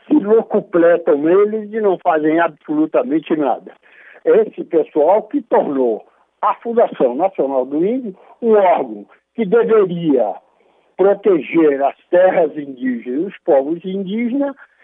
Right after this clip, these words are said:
em um, mais um dos elementos contrários aos povos indígenas.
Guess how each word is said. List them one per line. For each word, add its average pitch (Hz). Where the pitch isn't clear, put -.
em 247
um, 254
mais 247
um 285
dos 247
elementos 220
contrários 214
aos -
povos 170
indígenas. 127